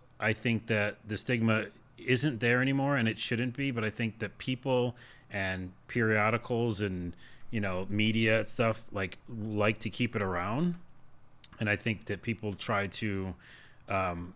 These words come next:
yeah, make it a thing, like, "Ooh, gaming," and stuff like that. But I don't think it should be there based on what the media is at now. Like,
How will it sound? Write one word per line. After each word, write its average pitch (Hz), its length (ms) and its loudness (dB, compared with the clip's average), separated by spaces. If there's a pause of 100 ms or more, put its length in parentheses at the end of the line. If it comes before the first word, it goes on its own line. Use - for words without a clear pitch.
(100)
yeah, 92 280 2 (140)
make 107 280 2
it 101 80 4
a 90 40 0
thing, 110 380 -2
like, 90 220 -4
"Ooh, 135 400 -2
gaming," 98 720 -2
and 85 100 -10
stuff 90 180 -8
like 85 120 -8
that. 78 200 -8
But 117 220 -2 (500)
I 117 160 4
don't 135 220 4
think 117 160 0
it 110 100 -2
should 101 220 -2
be 104 160 0
there 151 160 0
based 110 320 0
on 104 100 0
what 95 160 -2
the 95 80 -6
media 92 380 -4
is 85 100 -6
at 90 240 -4
now. 110 320 -4 (140)
Like, 98 140 -6